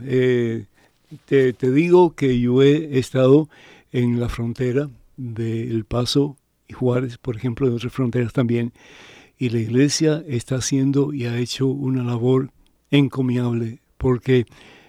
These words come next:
eh, la cantidad de gente, y, y es que el problema ha sido que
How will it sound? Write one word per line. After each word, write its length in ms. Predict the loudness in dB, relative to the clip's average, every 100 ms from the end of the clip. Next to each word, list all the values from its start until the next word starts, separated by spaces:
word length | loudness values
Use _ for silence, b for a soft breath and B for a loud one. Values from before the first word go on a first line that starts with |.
| B
eh, 420 | -4 0 0 -2 -4
la 160 | -4
cantidad 400 | -2 -4 -2 0
de 80 | 0
gente, 360 | 0 -2 -2 -6
y, 260 | -6 -4 -4
y 280 | -4 0
es 160 | 2 2
que 280 | 2 2 0 B B B B B B B -20 -20 -20 B B B B B B B B B B B B
el 160 | -4
problema 320 | -2 -2 -2
ha 20 | -2
sido 460 | -2 2 4 2
que 360 | 0 0 0 -4